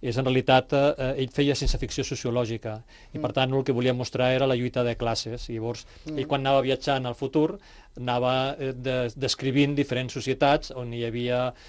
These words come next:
Speaker 1: doncs, una autarquia, una democràcia, un no sé què, llavors ell intentava mostrar el que seria exemples de lluites de classes en diferents, eh, situacions.
Speaker 2: Mm.
Speaker 1: Llavors, eh, amb aquesta excusa de la màquina del temps lo-, ho podia ensenyar millor.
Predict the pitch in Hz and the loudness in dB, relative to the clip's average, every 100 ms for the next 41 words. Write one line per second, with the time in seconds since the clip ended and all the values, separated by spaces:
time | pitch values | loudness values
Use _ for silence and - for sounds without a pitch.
0 | - - 117 123 120 123 120 151 143 139 | -18 -12 -10 -8 -6 -6 0 2 4 2
1 | 131 127 120 113 113 131 139 135 131 120 | 0 -2 -4 -4 -4 0 0 0 -6 -8
2 | 113 120 139 139 127 120 123 123 127 127 | -10 -8 -4 -2 -2 -2 -4 -6 -6 -4
3 | 127 123 120 123 127 123 117 - 120 120 | -4 -4 -2 0 -2 -4 -8 -4 -4 -4
4 | 127 - 117 117 120 123 - - - - | -6 -6 -6 -4 -4 -6 -10 -8 -6 -6
5 | - 131 - 156 139 139 143 131 131 123 | -10 -4 2 4 4 4 2 2 2 2
6 | 117 117 110 135 139 113 131 - 143 139 | 2 -2 -4 -2 0 0 0 2 2 2
7 | 143 139 123 131 120 113 117 117 113 110 | -2 -4 -6 -4 -4 -4 -4 -4 -4 -6
8 | - 117 107 113 98 101 120 107 110 123 | -8 -8 -8 -10 -12 -12 -10 -8 -8 -10
9 | - - - 120 117 131 - - 139 - | -12 -16 -12 -10 -6 -6 -4 -4 -4 -2
10 | 131 127 127 127 131 135 139 135 147 120 | -2 -2 -2 -2 -2 -2 -2 -4 -4 -4
11 | 127 120 120 117 120 117 113 98 95 | -2 0 -2 -2 -6 -8 -8 -8 -10